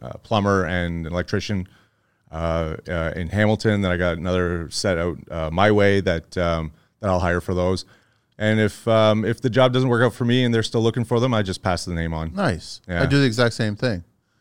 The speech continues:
Speaker 1: It's easier that
Speaker 2: So
Speaker 1: way.
Speaker 2: we got a good, I mean, there's gonna be a bunch of stuff. We were talking off mic before we got started, but there's
Speaker 1: Yeah.
Speaker 2: gonna be a bunch of stuff we're gonna talk about.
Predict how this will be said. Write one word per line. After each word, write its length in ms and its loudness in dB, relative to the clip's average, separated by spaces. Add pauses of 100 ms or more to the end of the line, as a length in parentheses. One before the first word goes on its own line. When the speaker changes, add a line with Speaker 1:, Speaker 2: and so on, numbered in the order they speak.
(120)
Speaker 1:
It's 120 -6
easier 240 -2
that 80 -6
Speaker 2:
So 100 4
Speaker 1:
way. 60 8
Speaker 2:
we 80 8
got 120 8
a 60 8
good, 320 2
I 60 0
mean, 160 4
there's 180 6
gonna 140 2
be 60 4
a 40 2
bunch 160 0
of 80 -4
stuff. 240 2
We 80 4
were 60 2
talking 320 0
off 180 0
mic 180 -4
before 220 -6
we 80 -2
got 160 -2
started, 320 0
but 100 -2
there's 140 -2
Speaker 1:
Yeah. 60 -4
Speaker 2:
gonna 80 -4
be 60 0
a 40 0
bunch 160 -2
of 60 -8
stuff 180 -2
we're 60 -2
gonna 120 -2
talk 220 0
about. 220 2